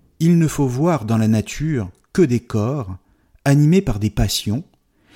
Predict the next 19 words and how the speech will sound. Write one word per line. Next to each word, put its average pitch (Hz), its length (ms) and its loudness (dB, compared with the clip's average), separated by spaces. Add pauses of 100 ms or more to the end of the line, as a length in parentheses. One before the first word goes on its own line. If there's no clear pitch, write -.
(200)
lesquelles 156 480 2
ne 139 80 4
sont 123 220 0
pas 135 300 -2
à 104 60 -2
condamner, 123 760 0
mais 104 320 0
au 113 80 0
contraire, 104 680 -6 (560)
à 107 180 2
exalter 110 800 -2 (580)
et 139 140 6
à 135 140 4
vivre 147 400 -2
dans 110 120 2
leurs 113 200 0
plus 135 280 -2
infimes 120 500 0
limites. 92 680 -4